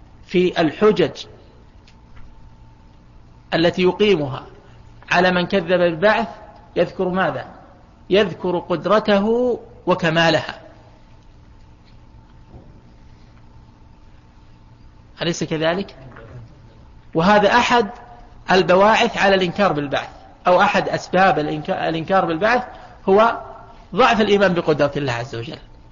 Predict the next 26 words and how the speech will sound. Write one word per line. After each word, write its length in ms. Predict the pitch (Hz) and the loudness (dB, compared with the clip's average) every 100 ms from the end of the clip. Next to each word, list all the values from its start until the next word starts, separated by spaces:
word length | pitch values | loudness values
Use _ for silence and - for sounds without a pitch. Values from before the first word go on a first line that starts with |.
| - - - - | -20 -20 -20 0
والله 200 | 160 185 | 2 4
عز 220 | 156 160 | 2 0
وجل 160 | 170 165 | -2 -2
يقال-، 320 | 160 185 202 | 0 2 2
يقرر 560 | 170 165 190 190 165 | 2 0 2 2 0
البعث 340 | 165 156 170 139 - - - - | -2 0 0 -2 -12 -20 -20 -2
ببيان 460 | 165 165 175 190 180 | 0 4 4 4 2
كمال 580 | - 175 190 208 214 - - - | 0 0 4 4 4 0 -10 -2
قدرته 460 | 220 180 165 - - - - - - - | 0 4 2 0 -10 -14 -16 -16 -8 -2
وكمال 500 | 156 180 180 202 190 | 0 2 4 4 4
علمه 440 | 190 233 240 254 - - - | 2 2 2 0 -2 -14 -4
وكمال 440 | 165 180 180 151 | -2 0 0 -2
حكمته، 460 | 120 139 123 123 117 - - - - | -6 -12 -14 -16 -18 -20 -20 -20 -4
فمن 280 | 190 190 202 | 2 2 2
آمن 440 | 214 220 214 208 | 2 2 4 2
بكمال 540 | 196 196 190 202 190 | 0 0 2 2 2
قدرة 280 | 190 175 156 151 | 0 2 2 0
الله 260 | 135 120 113 - - - | -6 -6 -10 -18 -20 -10
وكمال 540 | - 156 175 190 208 190 | -6 0 2 4 6 4
علمه 400 | 170 208 190 180 | 4 2 2 2
جل 280 | 175 175 156 | 2 2 4
وعلا 400 | 139 120 127 - - - - | 2 0 -4 -10 -18 -20 -4
وكمال 600 | 160 156 180 202 220 202 | -2 2 2 4 4 4
حكمته 560 | 185 196 196 220 269 254 - - - | 0 -2 -2 0 2 0 -4 -20 -12
لا 180 | - 247 | 2 4
يمكن 440 | 262 240 - 151 | 6 4 0 -8